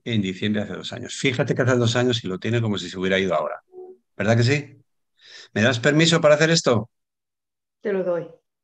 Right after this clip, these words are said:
Speaker 1: Carla, tú estate atenta perfectamente, ¿vale? Uno mi mente a la tuya y las entrego al Espíritu.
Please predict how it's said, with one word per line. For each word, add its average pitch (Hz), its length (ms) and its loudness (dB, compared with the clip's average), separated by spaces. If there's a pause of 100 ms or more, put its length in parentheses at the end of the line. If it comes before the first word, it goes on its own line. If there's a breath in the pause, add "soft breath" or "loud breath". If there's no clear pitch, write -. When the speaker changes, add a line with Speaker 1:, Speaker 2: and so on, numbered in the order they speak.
(1700)
Speaker 1:
Carla, 123 340 2
tú 123 140 -2
estate 120 300 0
atenta 123 680 -2 (100)
perfectamente, 92 1040 -6
¿vale? 117 480 -2 (1200)
Uno 139 300 4
mi 135 180 2
mente 147 380 2
a 143 40 0
la 135 140 -4
tuya 87 480 -10
y 95 60 -6
las 92 260 0
entrego 110 460 0
al 107 80 2
Espíritu. - 680 -8